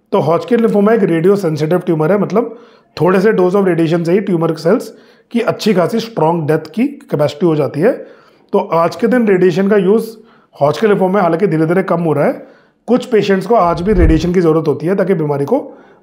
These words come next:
वापस आने का रिस्क को कम किया जाए। तो वेरियस कॉम्बिनेशन में इन वेरियस टेक्नोलॉजीज को कंबाइन करके Hodgkin lymphoma को ट्रीट किया जाता है। तो नेक्स्ट बात करते हैं फ्रेंड्स कि किस स्टेज में क्या ट्रीटमेंट बेस्ट मानी जाती है, हर स्टेज में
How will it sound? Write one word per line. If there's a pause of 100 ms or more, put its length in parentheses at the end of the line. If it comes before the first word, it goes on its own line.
वापस
आने
का
रिस्क
को (200)
कम
किया
जाए। (920)
तो (340)
वेरियस
कॉम्बिनेशन
में
इन
वेरियस
टेक्नोलॉजीज
को
कंबाइन
करके (500)
Hodgkin
lymphoma
को
ट्रीट
किया
जाता
है।
तो
नेक्स्ट
बात
करते
हैं
फ्रेंड्स
कि (760)
किस
स्टेज
में
क्या
ट्रीटमेंट
बेस्ट
मानी
जाती
है, (520)
हर
स्टेज
में